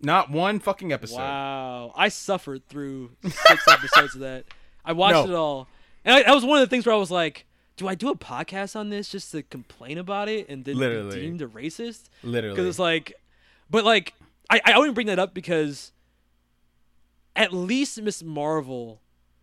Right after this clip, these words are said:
Speaker 2: like, a-, again, the message took precedence over even the story, but it still had a level of, like, flair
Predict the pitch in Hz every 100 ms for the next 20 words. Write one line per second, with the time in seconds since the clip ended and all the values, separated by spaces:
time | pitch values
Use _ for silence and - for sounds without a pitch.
0 | _ 165 170 196 190 165 226 208 170 151
1 | 151 151 185 - 170 - 165 - 160 -
2 | 151 143 - 143 135 139 135 151 143 120
3 | - - 156 123 104 101 _ _ _ 190
4 | 185 - - 247 277 233 233 190 151 170
5 | 185 175 165 151 127 117 113 - - 156
6 | 151 160 185 196 202 196 196